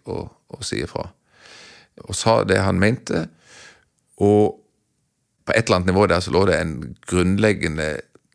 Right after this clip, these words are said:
eh, rettferdighetssans og, og, og mot til å gjøre noe. Det er kanskje det som, som, eh,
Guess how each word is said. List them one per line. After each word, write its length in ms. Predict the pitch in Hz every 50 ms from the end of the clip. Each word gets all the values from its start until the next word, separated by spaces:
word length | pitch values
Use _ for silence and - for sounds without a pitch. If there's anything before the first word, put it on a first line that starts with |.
| _ -
eh, 1300 | - - - - - - - - - - - - - - - - - - - - - - - - - - - - _ - _ _ _ _ - - - - - - -
rettferdighetssans 840 | 95 90 - - 90 90 98 101 92 - - - - 65 73 - - - - - -
og, 420 | - 87 82 82 85 85 85 - _ _ - - - - _ _ _ -
og, 320 | - 98 90 - - - - _ -
og 320 | - 82 85 78 - - 87
mot 520 | 85 90 95 104 95 - - - - - -
til 320 | - - 82 78 71 - - - - -
å 300 | 78 69 69 69 71 - - -
gjøre 300 | - 85 87 82 78 69
noe. 200 | 50 - - - _ _ _ _ _ _ _ _ _ _ _ _ _ - -
Det 140 | - - -
er 80 | - -
kanskje 280 | - - - - - -
det 120 | - - -
som, 220 | - - - - 50 - - -
som, 160 | - - - - - - - -
eh, 140 | - - -